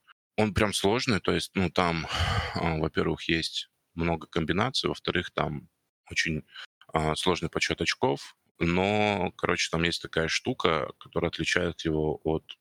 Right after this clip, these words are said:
очень многих игр, в том числе ladder-клайминговых, в том, что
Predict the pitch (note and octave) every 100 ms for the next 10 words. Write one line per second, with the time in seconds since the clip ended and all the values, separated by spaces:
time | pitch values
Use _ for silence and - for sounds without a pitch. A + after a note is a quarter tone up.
0 | - D#2+ - D#2+ E2 D#2+ D2 - E2 D2
1 | - - - _ _ - D#2 - - D#2+
2 | D#2 D2+ D2+ - F#2 G2+ E2 D2+ D2+ -
3 | - F2+ F#2+ F2+ - E2+